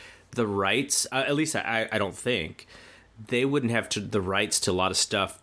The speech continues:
that would be sort of the backdrop of, of, of a streaming service, 'cause you need content.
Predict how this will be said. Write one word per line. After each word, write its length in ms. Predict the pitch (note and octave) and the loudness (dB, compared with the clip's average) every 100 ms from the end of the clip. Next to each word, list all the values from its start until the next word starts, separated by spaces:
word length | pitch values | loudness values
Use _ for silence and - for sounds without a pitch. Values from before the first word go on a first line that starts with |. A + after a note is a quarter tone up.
| - | -6
that 160 | G2 F2+ | -4 -2
would 140 | E2+ | 0
be 140 | G#2 | 0
sort 220 | F2 G2+ F#2 | 0 0 0
of 180 | E2 | -2
the 80 | G2 | -4
backdrop 680 | D#2+ F#2+ F#2 - G2 E2+ - | -2 0 0 0 0 0 0
of, 120 | F#2 | -2
of, 260 | - F#2 F2 | 0 -2 -2
of 240 | - G2 G#2 | -2 0 2
a 200 | G#2 G2 | 2 2
streaming 560 | - - B2+ A2+ A2 | -2 -2 0 2 2
service, 340 | A#2 A#2 A#2+ - | 2 2 2 0
'cause 160 | G#2+ | 0
you 80 | A2+ | 2
need 520 | A2+ B2 D3+ D#3 - | 2 2 2 2 -2
content. 720 | - A2 A2 B2 - F2+ E2 | -4 0 0 0 0 0 0